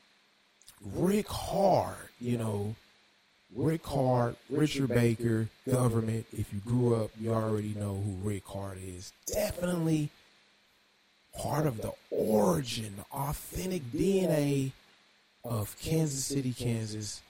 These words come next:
hip hop. And I'm talking fucking eighties. You gotta go all the way back, 'cause you gotta understand, in Kansas City, anybody out there who's watching this episode, if you love, um, Kansas City hip hop, you gotta know the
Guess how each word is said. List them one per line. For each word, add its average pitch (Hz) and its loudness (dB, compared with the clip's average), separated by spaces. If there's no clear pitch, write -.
hip 139 0
hop. 92 -6
And 127 -4
I'm 196 0
talking 285 -2
fucking 233 -4
eighties. 160 -2
You 165 -4
gotta 214 2
go 196 2
all 180 2
the 160 -2
way 156 -2
back, 135 -4
'cause 139 -6
you 196 0
gotta 185 0
understand, 139 -2
in 117 -8
Kansas 190 -2
City, 131 0
anybody 180 2
out 151 2
there 139 2
who's 131 0
watching 127 -2
this 120 -4
episode, 104 -4
if 120 -4
you 113 -4
love, 135 2
um, 107 -6
Kansas 135 -2
City 113 -4
hip 104 -6
hop, 80 -10
you 113 -14
gotta 127 -6
know 113 -6
the 104 -10